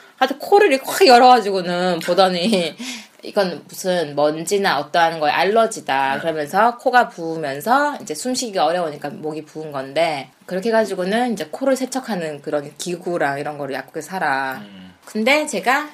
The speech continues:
Speaker 1: 한국에서 여행자 보험을
Speaker 2: 어,
Speaker 1: 들고 왔거든요.
Speaker 2: 맞아요. 여행자 보험
Speaker 1: 어,
Speaker 2: 있으면은.
Speaker 1: 근데 어시스트 카드라고 내가 거기 뭐 협찬 받은 건 아니지만 어시스트 카드라고 그냥 작은 여행자 해-, 보험 회사인데 여기가 이런 걸 되게 잘해주는 거여서 가서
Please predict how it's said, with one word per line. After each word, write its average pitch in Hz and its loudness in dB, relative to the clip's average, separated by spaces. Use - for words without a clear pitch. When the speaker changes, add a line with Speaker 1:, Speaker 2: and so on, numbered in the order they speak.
Speaker 1:
한국에서 240 -2
여행자 202 2
보험을 147 -6
Speaker 2:
어, 123 0
Speaker 1:
들고 - 2
왔거든요. 143 0
Speaker 2:
맞아요. 247 2
여행자 147 -2
보험 202 2
Speaker 1:
어, 170 2
Speaker 2:
있으면은. 110 -10
Speaker 1:
근데 101 2
어시스트 277 0
카드라고 180 0
내가 165 -6
거기 175 -6
뭐 139 -8
협찬 240 -8
받은 170 -6
건 165 -6
아니지만 139 -8
어시스트 185 -8
카드라고 214 -4
그냥 190 -6
작은 190 -8
여행자 165 -2
해-, 180 -6
보험 170 -2
회사인데 190 -2
여기가 185 -2
이런 190 -4
걸 175 -2
되게 - -14
잘해주는 160 -8
거여서 135 -14
가서 226 -6